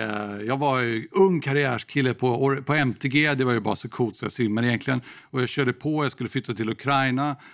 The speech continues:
och jobba med, och starta upp en T V-plattform, fast jag var tjugoåtta år, tjugosju år gammal då. Jag tror det skulle bli skitcoolt.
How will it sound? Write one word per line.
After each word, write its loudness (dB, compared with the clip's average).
och -6
jobba 0
med, -6
och -8
starta -4
upp -6
en -6
T 0
V-plattform, -2
fast -8
jag -6
var -6
tjugoåtta -6
år, -6
tjugosju -4
år 0
gammal 0
då. -6
Jag -2
tror 0
det 2
skulle -6
bli 0
skitcoolt. -8